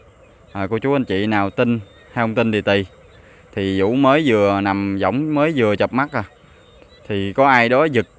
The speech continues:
giật, giật cái võng đung đưa vậy nè. Lần thứ nhất thì Vũ nghĩ rằng là ông trời ông gió đang lim dim, lim dim nữa. Lần thứ hai là Vũ bắt đầu là cuốn võng luôn, tóc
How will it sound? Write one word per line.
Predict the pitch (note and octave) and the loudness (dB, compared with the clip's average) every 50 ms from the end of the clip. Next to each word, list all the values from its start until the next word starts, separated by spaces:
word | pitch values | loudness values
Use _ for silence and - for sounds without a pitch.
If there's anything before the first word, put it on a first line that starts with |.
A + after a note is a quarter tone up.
| _ - | _ -8
giật, | A#2 A2+ G#2 - | -8 -8 -8 -6
giật | - G#2+ - | -8 -6 -4
cái | - C#3 | -4 -2
võng | A2+ G2+ G#2+ D3 E3+ E3+ | 0 -2 -2 -2 -2 -4
đung | D3+ C3+ B2 | -2 -2 0
đưa | A#2 A#2 A#2 A2+ | 2 2 2 2
vậy | A2 | 2
nè. | G#2 G2+ F#2+ F#2 - _ - - - - - - - - _ - - - | -2 -4 -6 -8 -12 _ -20 -20 -20 -20 -20 -20 -20 -20 _ -20 -16 -8
Lần | G#2+ G#2 G2+ G2+ | -6 -4 -4 -2
thứ | A#2 | -2
nhất | C#3+ D3 E3 F#3 - | -2 -2 -2 -4 -4
thì | - C3 G#2 G2+ G2 F#2+ | -2 -2 -2 -2 -2 -2
Vũ | G#2 | -2
nghĩ | B2 C3+ A2 G#2 A#2+ C#3 | -2 0 0 0 0 0
rằng | D3+ C3+ A2 G#2 | 0 -2 0 0
là | G2+ G2+ G2 G2 G2 | 0 0 0 -2 -2
ông | G2 - A2+ A2 | -4 -6 -8 -6
trời | G2 G#2+ G2 F#2+ | -2 -2 0 0
ông | G2 A#2+ C3 | 0 0 0
gió | C#3 C#3 C#3+ D#3+ F#3 - - - _ _ _ - - - _ _ - _ _ _ - - - _ - | 2 2 2 2 0 -4 -10 -16 _ _ _ -20 -20 -20 _ _ -20 _ _ _ -20 -20 -20 _ -16
đang | F#2 F#2 G2+ A2 A#2 A#2+ B2 A#2+ B2 A#2+ A#2+ A#2+ | -8 -6 -4 -4 -2 -2 -4 -4 -4 -4 -4 -4
lim | B2 A#2+ A#2+ B2 | -2 -2 0 0
dim, | A#2+ A#2+ A#2+ | 0 0 0
lim | A#2+ A#2+ B2 | 0 2 2
dim | B2 B2 B2 A#2+ A#2 | 2 2 2 0 0
nữa. | A2 A#2+ D3 D3 - _ - - - - - - - - - _ _ - - - | -2 -4 -4 -8 -12 _ -20 -20 -20 -20 -20 -20 -20 -20 -20 _ _ -20 -18 -10
Lần | G2 G2+ G2+ G2+ | -8 -6 -6 -4
thứ | A#2 C#3+ | -2 -2
hai | C#3+ D3 C3 B2 B2+ B2 A#2+ A2+ | 0 0 2 2 2 2 0 0
là | G#2+ G#2 G2 G2 G2 G2 G2 G2 G2 G2 F#2+ F2+ - - - - _ - - - - - _ - _ - - - _ _ - - - - | 0 2 2 2 0 0 -2 -4 -6 -8 -8 -10 -12 -16 -20 -20 _ -20 -20 -20 -20 -20 _ -20 _ -20 -20 -20 _ _ -20 -20 -20 -10
Vũ | G2 G2 A#2 | -4 -2 0
bắt | C3 D3 C#3+ | 0 0 0
đầu | C#3 A2 G#2 G#2 | 2 2 4 4
là | G#2+ G#2 G#2 G2+ | 4 2 2 0
cuốn | - - D3 D3+ F#3+ F3+ | 0 -2 -2 0 0 0
võng | B2 G2 A#2 D#3 | 0 0 0 0
luôn, | D#3 C3+ A#2+ G#2+ - | 0 -2 -2 -4 -6
tóc | - D#3 | -6 -6